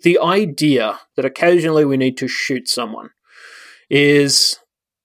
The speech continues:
I don't know, man, maybe I'm jaded from twenty-something years of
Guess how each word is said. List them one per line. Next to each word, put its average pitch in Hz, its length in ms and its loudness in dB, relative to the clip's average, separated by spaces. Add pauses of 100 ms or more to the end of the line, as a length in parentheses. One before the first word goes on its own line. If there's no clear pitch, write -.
(640)
I 180 120 4
don't 170 100 0
know, 139 120 0
man, 131 200 -4
maybe 175 240 2
I'm 156 280 0
jaded 143 560 2
from 127 340 -4 (180)
twenty-something 147 920 0
years 127 480 2
of 123 200 2